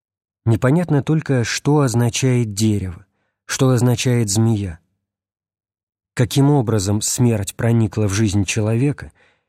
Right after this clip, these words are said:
и почему от вкушения плода рождается чувство наготы?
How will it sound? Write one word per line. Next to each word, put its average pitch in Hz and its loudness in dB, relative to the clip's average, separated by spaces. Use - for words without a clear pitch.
и 127 2
почему 127 2
от 107 -4
вкушения 107 -2
плода 107 -2
рождается 117 0
чувство 107 -2
наготы? 104 -2